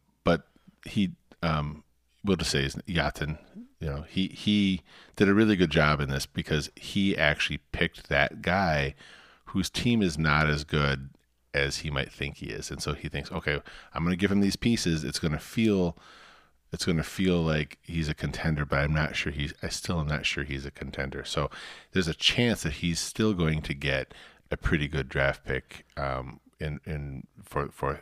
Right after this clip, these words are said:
for Henry. He might end up getting a, there's a good chance that it's gonna be a mid, a mid first rounder, which is a big difference than a late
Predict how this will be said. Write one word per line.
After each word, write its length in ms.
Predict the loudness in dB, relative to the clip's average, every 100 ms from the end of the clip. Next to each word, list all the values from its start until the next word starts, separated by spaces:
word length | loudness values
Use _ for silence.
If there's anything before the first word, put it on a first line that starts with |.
| -6
for 160 | -4
Henry. 300 | 0 0 -2
He 140 | -2 -2
might 280 | -2 -4
end 160 | -4 -6
up 120 | -4
getting 280 | -2 -2 -4
a, 160 | -8 -10 -18 -20 -20 -20 _ _ _
there's 120 | -2
a 60 | 2
good 140 | 4
chance 260 | 6 4 4
that 80 | 2
it's 100 | 2
gonna 120 | 2
be 120 | 2
a 60 | 2
mid, 640 | 0 2 2 2 0 -6 -14 -20 _ _ _ _ _ _ -6
a 60 | -4
mid 400 | -2 0 -2 -2
first 340 | -4 -4 -2
rounder, 320 | -2 -2 -4
which 220 | -4 -6 -6
is 180 | -8 -8
a 80 | -10 -6
big 160 | -6 -4
difference 400 | -4 -4 -6 -6
than 200 | -6 -6 -6
a 220 | -6 -6
late 340 | -6 -6 -8